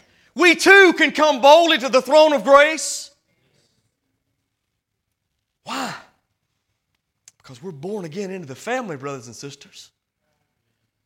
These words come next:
God has put Himself in us in the person of the Holy Spirit. And that gives us access into the Holy of Holies,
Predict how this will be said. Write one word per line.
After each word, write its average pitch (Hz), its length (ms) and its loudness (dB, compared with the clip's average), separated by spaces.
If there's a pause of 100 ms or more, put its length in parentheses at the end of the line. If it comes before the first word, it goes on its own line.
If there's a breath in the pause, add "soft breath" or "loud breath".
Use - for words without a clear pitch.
(1700)
God 220 220 -6
has 196 160 -8
put 233 200 -10
Himself 214 600 -6
in 220 100 -6
us 233 260 -6
in 170 100 -16
the 147 60 -18
person 220 360 -10
of 180 60 -10
the 190 60 -12
Holy 226 140 -12
Spirit. - 540 -14 (1300)
And 123 100 -20
that 208 140 -20
gives 185 260 -12
us 180 220 -8
access - 880 -8 (1400)
into 147 100 -18
the 127 80 -12
Holy 262 300 -6
of 202 80 -4
Holies, 190 640 -6